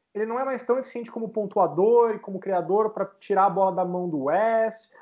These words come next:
mas todo mundo tem tanto respeito e tanta deferência por ele que tentam colocar um pouco mais a bola na mão dele, até do que deveria, talvez,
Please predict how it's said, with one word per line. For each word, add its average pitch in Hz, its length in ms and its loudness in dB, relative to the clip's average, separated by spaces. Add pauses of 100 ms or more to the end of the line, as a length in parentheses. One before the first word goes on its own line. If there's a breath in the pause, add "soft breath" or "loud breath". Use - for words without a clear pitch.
(140 soft breath)
mas 190 100 -2
todo 233 180 2
mundo 226 120 0
tem 226 120 -10
tanto 233 180 -4
respeito 202 600 -4
e - 20 -14
tanta 202 240 -2
deferência 196 600 -2
por 190 180 -2
ele 190 220 2
que 180 120 -10
tentam 196 480 -2
colocar 180 320 0
um 175 60 -4
pouco 180 180 -6
mais 175 160 -2
a 170 60 0
bola 165 220 0
na 160 80 -6
mão 170 220 -4
dele, 170 260 -2
até 180 100 -4
do 180 80 0
que 185 80 -4
deveria, 170 480 2
talvez, 185 640 0